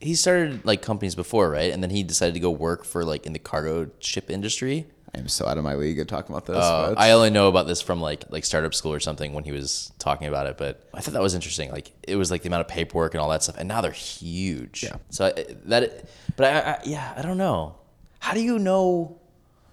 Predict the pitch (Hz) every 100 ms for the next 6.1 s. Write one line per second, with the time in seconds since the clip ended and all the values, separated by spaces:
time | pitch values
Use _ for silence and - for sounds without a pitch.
0 | _ _ _ - 127 117 127 151 - 135
1 | 139 120 - - 117 117 - - - _
2 | _ _ 147 143 135 127 160 196 143 110
3 | 135 131 156 101 120 120 110 95 92 90
4 | 80 107 - 78 76 - 151 165 160 131
5 | 107 92 95 85 82 78 65 78 131 107